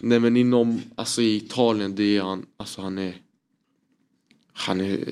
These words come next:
en av de största, så lätt. Det är ju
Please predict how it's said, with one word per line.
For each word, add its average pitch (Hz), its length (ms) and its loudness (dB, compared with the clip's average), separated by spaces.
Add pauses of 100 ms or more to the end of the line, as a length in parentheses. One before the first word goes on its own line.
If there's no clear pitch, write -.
(140)
en 107 140 0
av 101 140 2
de 95 100 -4
största, 98 580 -2
så - 180 -8
lätt. 104 440 0 (220)
Det 104 140 -4
är 107 80 4
ju 101 320 2